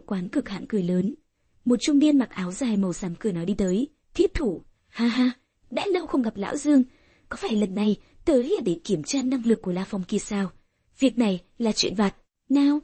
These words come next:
huynh đệ chúng ta cứ uống trước đã." Hội trưởng tổng hội quán cực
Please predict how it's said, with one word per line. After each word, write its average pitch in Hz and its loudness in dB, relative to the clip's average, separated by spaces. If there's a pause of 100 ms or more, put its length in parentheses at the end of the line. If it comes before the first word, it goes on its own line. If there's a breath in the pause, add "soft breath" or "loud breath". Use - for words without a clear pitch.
(340)
huynh 349 4
đệ 254 0
chúng 254 2
ta 240 -2
cứ 262 -6
uống 233 -2
trước 392 0
đã." 320 -4
Hội 240 -2
trưởng 190 -4
tổng 240 0
hội 185 -4
quán 190 -6
cực - -4